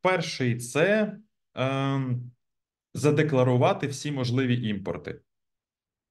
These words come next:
Вам потрібно заімпортувати безпосередньо вашу компоненту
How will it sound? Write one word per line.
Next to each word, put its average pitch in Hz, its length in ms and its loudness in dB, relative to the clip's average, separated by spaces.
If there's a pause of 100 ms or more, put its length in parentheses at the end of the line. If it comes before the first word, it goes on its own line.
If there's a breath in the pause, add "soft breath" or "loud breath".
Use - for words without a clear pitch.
(640 loud breath)
Вам 202 180 6
потрібно 170 460 4
заімпортувати 143 840 2
безпосередньо 127 800 0
вашу 123 480 -2 (120)
компоненту 147 800 0